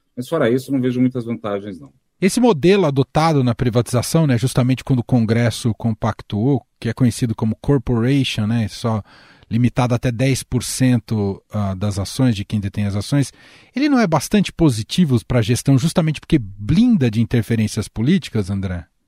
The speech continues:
Speaker 1: Acho que essa discussão é válida, né? Por que que é válido? O, objetivamente falando, nós não temos saneamento no Brasil e, obviamente, a questão de energia elétrica também, né? Tudo isso aí tem que ser melhor pensado. Eu quero dizer que todos esses serviços públicos,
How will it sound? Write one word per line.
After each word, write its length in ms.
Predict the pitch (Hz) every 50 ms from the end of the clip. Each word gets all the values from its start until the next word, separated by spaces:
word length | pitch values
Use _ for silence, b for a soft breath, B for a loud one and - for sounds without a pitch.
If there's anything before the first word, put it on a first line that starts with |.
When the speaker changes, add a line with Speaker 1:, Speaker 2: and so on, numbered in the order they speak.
| _ _ _
Speaker 1:
Acho 240 | - - 147 -
que 60 | - 208
essa 160 | 196 - 185
discussão 480 | 160 - - 143 - - 143 147 147 143
é 160 | - 151 160
válida, 560 | 147 104 104 90 82 80 78 71 - - 69 69
né? 160 | 90 113 127
Por 220 | 127 - - 143
que 140 | - - -
que 100 | - -
é 80 | 160 -
válido? 520 | 85 110 98 80 78 69 - 131 - - _
O, 540 | - 120 135 139 143 147 151 147 147 135 135
objetivamente 640 | 165 170 175 185 175 - - 165 147 131 127 127 -
falando, 580 | 156 147 135 123 127 135 139 147 156 160 160 156
nós 220 | 143 143 143 127 131
não 140 | 143 147
temos 260 | 143 147 135 135 131 -
saneamento 460 | 135 123 123 117 104 95 95 - 113
no 80 | 123
Brasil 540 | 123 151 170 165 143 123 123 127 131 143 156
e, 60 | 156
obviamente, 760 | 139 131 123 123 131 123 104 101 107 120 - - - 139 135 - _
a 40 | -
questão 220 | 98 - - 95
de 60 | 101
energia 640 | 98 101 92 80 80 87 104 104 98 92 87 80 - _ _ _ _
elétrica 720 | - 85 90 90 90 101 120 127 120 - - 87 - 92
também, 380 | - 90 82 78 110 127 127 107
né? 160 | 101 117 117
Tudo 160 | - - 139
isso 140 | 156 - 156
aí 80 | 151 151
tem 120 | - 151
que 60 | 135
ser 200 | - - 160 151
melhor 300 | 139 135 127 127 135 131
pensado. 540 | 131 151 143 127 - - - 82 71 71 - - - _ _ _
Eu 100 | 104 -
quero 180 | - 113 101
dizer 220 | 95 87 95 113 113
que 200 | - - 113 110
todos 300 | - - 131 123 123 -
esses 140 | - 123
serviços 440 | - - 104 98 117 - - 127 -
públicos, 680 | - - 117 123 120 127 127 131 - 135 131 131 - -